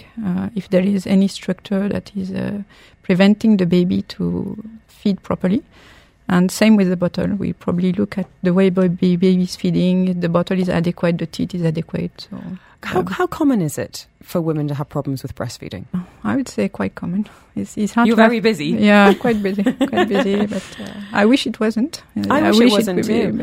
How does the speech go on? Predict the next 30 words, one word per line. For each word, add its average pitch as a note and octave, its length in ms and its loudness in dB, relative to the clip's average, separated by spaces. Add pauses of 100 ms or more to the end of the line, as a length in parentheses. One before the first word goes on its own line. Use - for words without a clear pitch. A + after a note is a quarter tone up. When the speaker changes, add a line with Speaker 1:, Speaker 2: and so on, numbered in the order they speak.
(180)
Speaker 1:
but, - 20 -16
uh, - 220 -12
Speaker 2:
I G3+ 80 0
mean, G3 140 0
I G3 80 0
just G3+ 200 -6
said F#3 160 -2
to - 120 -8
you D#3+ 40 0
off D3+ 140 -4
air, D#3 200 0
I D#3 60 0
haven't D#3 240 -4
seen D#3 220 -4
you D3 100 -2
for - 160 -6
about D3 220 -4
nine C#3+ 260 -2
years, D3 360 0
Speaker 1:
Yeah. A3 220 2
Speaker 2:
and E3 100 0
my D#3+ 100 0
daughter's D#3 320 -4
just - 240 -6
turned C#3+ 240 -2
nine, D3 300 0
and C#3 100 0
I C#3 240 -2
Speaker 1:
Yeah. G#3+ 220 -2 (180)
Speaker 2:
drove, D#3 420 -2